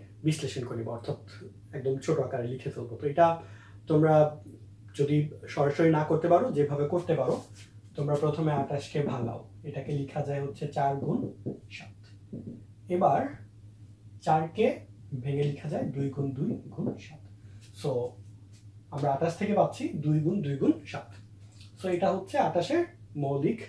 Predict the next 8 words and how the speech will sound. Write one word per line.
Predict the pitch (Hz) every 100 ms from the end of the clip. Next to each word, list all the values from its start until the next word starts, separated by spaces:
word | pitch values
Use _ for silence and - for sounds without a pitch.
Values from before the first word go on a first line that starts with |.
| - - -
উৎপাদকের | 156 - 127 123
বিশ্লেষণ, | 120 - - 104 101 - - - - - -
এটা। | 147 - - - - - - -
এবার | 165 175
হচ্ছে | 175 196
আমরা | 175
আটচল্লিশকে | - - 165 151 - 165
করি, | 147